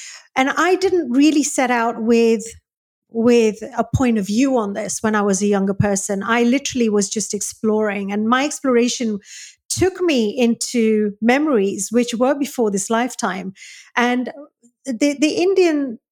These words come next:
texts have always said that we are a continuum. You know, this, the, the, the consci-, consciousness that we are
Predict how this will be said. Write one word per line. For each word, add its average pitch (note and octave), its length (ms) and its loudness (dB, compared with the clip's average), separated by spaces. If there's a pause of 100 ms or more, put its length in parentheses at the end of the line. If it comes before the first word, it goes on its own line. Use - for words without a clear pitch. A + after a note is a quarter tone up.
texts - 380 -2
have A3 120 -2
always C4+ 380 2
said G3 400 -4
that A3 100 0
we B3+ 220 2
are C#4 180 2
a B3 80 0
continuum. A3+ 800 -2
You A3+ 100 2
know, G#3 120 2
this, G3+ 280 -2
the, A3 200 -2
the, G#3 180 -2
the G#3 120 -6
consci-, C4+ 480 -4
consciousness D4+ 720 -2
that G#3 80 -4
we G#3+ 200 0
are F#3 320 -4